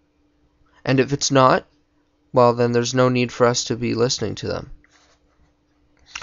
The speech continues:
Uh, this movie actually looks pretty good. Um,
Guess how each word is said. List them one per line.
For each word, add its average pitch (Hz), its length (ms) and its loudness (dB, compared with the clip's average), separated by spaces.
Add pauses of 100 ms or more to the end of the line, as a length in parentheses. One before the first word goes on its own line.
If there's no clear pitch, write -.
(500)
Uh, 131 220 8
this 131 200 2
movie 190 280 6
actually 139 360 4
looks 127 200 0
pretty 127 240 -4
good. 120 360 2 (1160)
Um, 107 540 -2